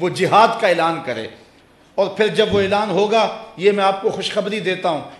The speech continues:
ये ऐलान पाकिस्तान से होगा। जो हुजूर ने ग़ज़वा हिंद की बशारत दी है,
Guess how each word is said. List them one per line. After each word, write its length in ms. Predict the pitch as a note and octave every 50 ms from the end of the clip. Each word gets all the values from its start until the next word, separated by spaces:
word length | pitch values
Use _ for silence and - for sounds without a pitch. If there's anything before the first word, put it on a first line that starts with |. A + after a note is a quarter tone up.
| - D#3+
ये 120 | F#3 G3
ऐलान 280 | F#3+ F#3+ G3 G#3 G3+ -
पाकिस्तान 500 | G#3 F#3+ - - - - - F#3 F3+ F3
से 140 | - - C#3+
होगा। 260 | B2+ A#2 G2 F2 E2+ - - - - - - - - - - - - - - - - - - - - - - - - - - - - - - - - - - - C#3+
जो 100 | F3 E3
हुजूर 400 | C#3+ D3 B2+ C#3 F#3 A3 A3+ F#3+
ने 140 | G#3+ G#3+
ग़ज़वा 380 | F3 C#3+ E3+ F3 E3+ G3 G3+ G#3+
हिंद 400 | G#3 E3+ C3 A#2+ C#3+ F#3+ F#3 G#3+
की 140 | - G#3 A3+
बशारत 420 | F#3 G3 - - G3+ G3+ G3+ G3
दी 180 | - - G3 F#3+
है, 440 | G3+ G#3+ A3 G#3+ F#3 - - -